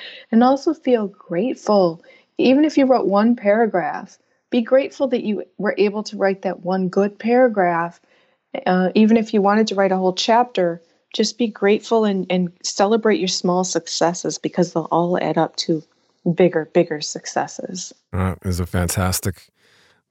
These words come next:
Speaker 2: place to end there with some great advice. Elizabeth, thank you so much. I'm gonna point at, we're gonna, uh, drop all of these links in the show notes. Your,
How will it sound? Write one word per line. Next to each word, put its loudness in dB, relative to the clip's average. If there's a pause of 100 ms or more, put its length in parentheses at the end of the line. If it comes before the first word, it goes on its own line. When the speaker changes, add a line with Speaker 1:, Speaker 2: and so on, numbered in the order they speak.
Speaker 2:
place 2
to 0
end -2
there 0
with -4
some -2
great 0
advice. 0 (420)
Elizabeth, 4
thank 2
you 0
so 0
much. 4
I'm 0
gonna 4
point 0
at, 0
we're -4
gonna, 0 (480)
uh, 2
drop 2
all 0
of -2
these 0
links 0
in -2
the -2
show 2
notes. 0
Your, 0